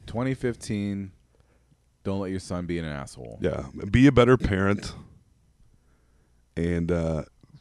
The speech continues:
Speaker 2: get over people calling you a fucking chicken, you
Speaker 1: <laughs>
Speaker 2: goddamn weirdo.
Speaker 1: No kidding.
Speaker 2: You fucking psychopath. Um, and then the classic line, hmm, "We gotta go back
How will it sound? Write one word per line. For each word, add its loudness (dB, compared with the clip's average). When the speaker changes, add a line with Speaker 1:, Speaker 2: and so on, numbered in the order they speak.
Speaker 2:
get 4
over 8
people 2
calling 4
you 4
a 2
fucking -2
chicken, 2
you 0
Speaker 1:
<laughs> -2
Speaker 2:
goddamn 2
weirdo. 4
Speaker 1:
No -10
kidding. -14
Speaker 2:
You -14
fucking -2
psychopath. 2
Um, 4
and 6
then 6
the 2
classic 0
line, -2
hmm, -4
"We 0
gotta 0
go 2
back 0